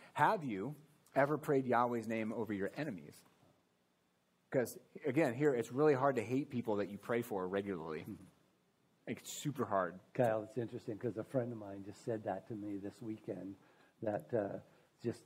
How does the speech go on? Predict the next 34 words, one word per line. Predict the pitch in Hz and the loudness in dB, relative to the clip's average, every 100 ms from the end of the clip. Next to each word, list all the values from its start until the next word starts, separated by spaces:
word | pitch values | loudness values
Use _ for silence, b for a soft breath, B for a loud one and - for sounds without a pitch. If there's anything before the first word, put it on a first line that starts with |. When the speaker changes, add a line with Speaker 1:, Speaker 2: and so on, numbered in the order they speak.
| - | -8
Speaker 2:
a-, | - - 139 | -6 -2 0
at | 131 | 2
the, | 123 117 | 0 0
at | 127 127 | -2 2
the | |
workplace | 120 131 127 - 101 104 - | 4 4 2 -4 -4 -4 -4
where | 123 110 107 - B B - | 0 2 0 -4 B B -4
there | 113 113 110 110 - | 2 4 4 2 2
are | 113 101 101 | 0 0 -4
people | - 117 113 | -4 -2 0
that | 107 | 0
he | 107 101 | 0 0
has | 107 - | -4 -2
to | 120 | 0
work | 120 156 120 | 2 0 -2
with, | 101 - - | -6 -6 -12
and | 117 104 104 104 101 | -8 -8 -6 -8 -4
they're | 107 107 110 107 - | -2 0 -2 -2 -4
kind | 117 107 | -4 -2
of | 101 - 104 | -4 -10 -8
being | 117 110 | -4 -4
a | 110 | -4
pain | - 113 117 | -4 -2 0
in | |
the | 127 | 2
neck, | 156 160 - - - - | 2 2 -4 -16 -14 -12
a | |
pain | - 120 123 | -8 0 4
in | 135 | 6
other | 143 120 | 6 4
body | 120 113 110 | 2 0 -2
parts | 110 113 110 - | -2 -2 -2 -4
too, | - 156 156 | -2 -2 0
probably. | 135 175 - 143 147 | -2 -2 -4 -6 -10